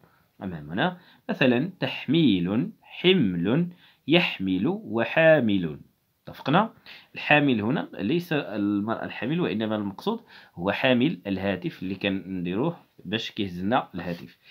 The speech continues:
نعم، ثم أفهم وأحلل. هنا عندنا السؤال الأول:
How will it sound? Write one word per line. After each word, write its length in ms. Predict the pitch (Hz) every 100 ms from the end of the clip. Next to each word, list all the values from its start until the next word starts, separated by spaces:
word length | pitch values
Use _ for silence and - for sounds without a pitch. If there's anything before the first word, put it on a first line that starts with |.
| - - -
نعم، 180 | 113
ثم 440 | 92 - 156 170 233 - _ _ _ _ _ _ _ _ _ _ _ _ _ _ _ _ _ _ - - _ -
أفهم 500 | 135 113 117 170 190 -
وأحلل. 1160 | 95 104 139 170 - 110 107 - 92 92 175
هنا 200 | 175 101
عندنا 160 | 90 95
السؤال 320 | 101 - -
الأول: 420 | - 76 110 196